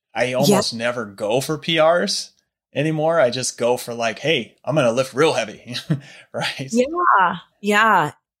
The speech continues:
Speaker 2: it's hard. And back squats especially. Like, I think I've put maybe ten pounds on my back squat in the last, like, four years. And it's al-, always been, like, three pound jumps.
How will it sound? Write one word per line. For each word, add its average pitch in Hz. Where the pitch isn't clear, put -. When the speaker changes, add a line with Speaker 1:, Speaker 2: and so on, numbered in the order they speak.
Speaker 2:
it's -
hard. 202
And 220
back 185
squats -
especially. -
Like, 98
I 190
think 214
I've 165
put 151
maybe 160
ten 165
pounds 165
on 151
my 151
back 151
squat 147
in -
the 165
last, 147
like, 143
four 180
years. 165
And 202
it's 185
al-, 185
always 185
been, 170
like, 160
three 175
pound 160
jumps. -